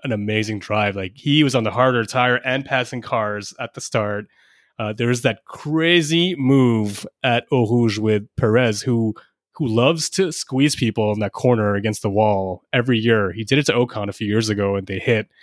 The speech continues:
Um, I'm not sure if you could have put, like, you could put, like, an iPhone between those two. Oh, sorry, no, uh, publicity. Like a cell phone between those two, um, tires. <laughs> Uh, it was pretty tight. Like, that was nuts.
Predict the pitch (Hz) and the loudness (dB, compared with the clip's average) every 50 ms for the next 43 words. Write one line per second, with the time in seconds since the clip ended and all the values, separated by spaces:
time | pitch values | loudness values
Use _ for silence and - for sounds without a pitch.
0 | - - - - _ _ - 107 104 104 104 104 104 101 104 104 98 - - - | -20 -20 -20 -20 _ _ -6 -4 -2 0 0 0 -2 -2 -4 -6 -8 -10 -12 -18
1 | - - - _ _ - 123 131 151 190 185 165 - - 175 - - 135 - 143 | -20 -20 -20 _ _ 0 2 2 2 2 2 2 2 2 2 2 2 0 0 0
2 | 123 - - 147 147 139 127 113 113 - - 151 131 - 139 - - - 139 127 | 0 0 0 0 0 2 2 0 0 -2 -4 -6 -2 -2 -2 0 0 0 0 2
3 | 120 110 117 117 - - 123 135 139 - - 117 107 101 101 101 - - 113 104 | 2 0 0 -2 -2 0 0 0 0 0 0 0 0 0 -2 -4 -4 -4 -4 -2
4 | 101 107 101 95 - - - 110 110 - - 110 98 - 113 101 95 95 87 - | 0 0 -2 -2 -2 -2 0 0 0 -2 -4 -6 -4 -2 -2 -2 -2 -2 -6 -8
5 | _ _ _ - 107 98 95 90 92 87 90 - - 107 98 98 - - 95 90 | _ _ _ -10 -8 -8 -8 -8 -10 -12 -10 -8 -8 -6 -6 -6 -8 -8 -10 -10
6 | 104 - _ - 113 - 113 - - 127 117 110 - - 95 92 - - - - | -12 -14 _ -16 -16 -14 -14 -8 -4 -2 -2 -2 -2 -4 -6 -6 -6 -4 -2 -2
7 | - - 214 - - 113 104 107 107 104 - - 147 135 123 120 117 110 107 104 | -2 0 -2 -2 -2 -2 -2 0 -2 -2 -2 0 2 2 4 4 4 2 2 0
8 | 101 98 95 95 - _ _ _ _ - - - - 131 131 120 107 95 95 95 | -2 -4 -6 -10 -12 _ _ _ _ -12 -4 0 2 4 4 2 2 0 -4 -4
9 | - - - - - - - 165 - 523 - - 170 - - - - - - - | -6 -8 -10 -14 -20 -6 -2 -2 -2 0 2 2 2 2 2 0 -4 -4 -4 -6
10 | _ - - - 185 196 196 170 139 110 - 113 110 127 - - _ - 147 151 | _ -14 -20 -16 -12 -10 -10 -10 -8 -4 -2 0 0 0 -2 -2 _ 0 2 4
11 | 147 143 - - _ - 160 147 143 127 101 - - 131 110 98 95 - - 113 | 4 2 2 -2 _ -2 0 2 2 0 0 -2 -2 0 0 0 -2 -8 -12 -8
12 | 107 107 131 131 123 117 104 101 98 101 107 101 92 90 - - - - | -4 0 2 2 2 2 0 -4 -6 -6 -6 -6 -6 -6 -10 -14 -18 -18